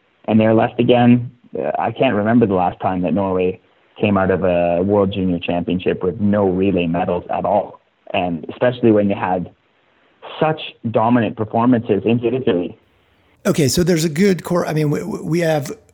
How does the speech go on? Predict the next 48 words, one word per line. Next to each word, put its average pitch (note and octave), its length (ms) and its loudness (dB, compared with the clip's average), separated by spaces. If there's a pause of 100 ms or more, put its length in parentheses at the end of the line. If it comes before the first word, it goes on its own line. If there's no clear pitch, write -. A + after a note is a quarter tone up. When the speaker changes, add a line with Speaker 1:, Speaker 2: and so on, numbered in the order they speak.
(160)
Speaker 2:
you D#3+ 100 -4
know, C#3+ 180 -2
good D#3 220 0
information C3+ 640 -2
here A#2+ 180 -2
about, A2 260 -4
like, A2 180 -4 (100)
why A2+ 340 -2
the A2+ 100 -4
Norwegians, G#2 800 -6 (880)
you B2+ 80 -4
know, G2+ 120 -4
popped A2+ 420 -4
off, A2 360 -2
you B2 80 -6
know, G2+ 100 -6
second A2+ 340 -4
and G#2 120 -6
third G#2+ 240 -4
place G2+ 320 -6
and G2+ 160 -8
faded G#2 340 -6
on G2 120 -8
that F#2+ 180 -8
last G2 320 -6
leg. G2 300 -4
And A#2 100 -4
the A#2+ 80 0
women's C#3 720 0 (580)
race, A2 840 -4 (220)
function C3 440 -2
is A2 100 -2
ski. D3 280 -2
I - 20 0
mean, C#3+ 160 0
it A#2 80 -6
sounds C3 280 -4
like B2+ 100 -4
it C3 80 -4
was A2+ 120 -8
a A2+ 60 -4
super A#2+ 320 -6
funky A#2+ 320 -4
weather A#2 280 -2
day. G#2+ 220 -2
Function A#2 380 -4
is G#2 120 -4
skis C#3+ 680 -2